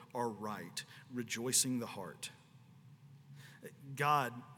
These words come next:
revealing himself to us in Scripture brings joy to our hearts. I don't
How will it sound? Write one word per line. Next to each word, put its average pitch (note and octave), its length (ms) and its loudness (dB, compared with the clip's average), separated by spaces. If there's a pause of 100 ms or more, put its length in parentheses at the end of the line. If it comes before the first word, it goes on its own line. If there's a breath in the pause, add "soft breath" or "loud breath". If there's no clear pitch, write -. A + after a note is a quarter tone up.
revealing C#3+ 760 0
himself C#3 540 2
to B2+ 180 -2
us A#2 200 2
in G#2+ 80 0
Scripture - 440 -2
brings G#2 340 -6
joy B2 540 -2 (320 loud breath)
to A#2+ 120 -2
our G#2 60 0
hearts. - 580 0 (760 loud breath)
I D3 60 2
don't C3 200 2